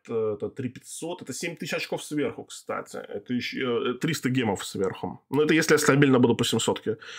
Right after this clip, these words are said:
зарабатывать. Дальше, что у нас оппонент? Первый соизмеримый, второй, м, чуть слабее, третий чуть слабее, четвертый чуть слабее, последний соизмеримый. Вот это мне халяву тут накидали, смотрите-ка. Тут надо брать, опять же, восемьсот очков, прям минимас, я думаю.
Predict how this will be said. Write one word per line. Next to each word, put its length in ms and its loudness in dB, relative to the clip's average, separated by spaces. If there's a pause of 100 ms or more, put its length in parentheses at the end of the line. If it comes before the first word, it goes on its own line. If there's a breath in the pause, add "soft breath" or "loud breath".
(360 loud breath)
зарабатывать. 560 0
Дальше, 280 2
что 100 4
у 20 6
нас 140 2
оппонент? 340 2
Первый 480 6
соизмеримый, 760 4
второй, 640 2 (300)
м, 320 -6
чуть 200 -4
слабее, 640 4
третий 340 2
чуть 180 -4
слабее, 360 2
четвертый 480 4
чуть 200 2
слабее, 460 4 (320 loud breath)
последний 640 4
соизмеримый. 600 4
Вот 180 0
это 140 0
мне 100 2
халяву 360 2
тут 140 -8
накидали, 400 0
смотрите-ка. 580 -12 (380 loud breath)
Тут 140 -4
надо 180 4
брать, 380 4
опять 300 6
же, 80 6
восемьсот 380 4
очков, 340 0
прям 240 4
минимас, 540 4
я 60 2
думаю. 420 0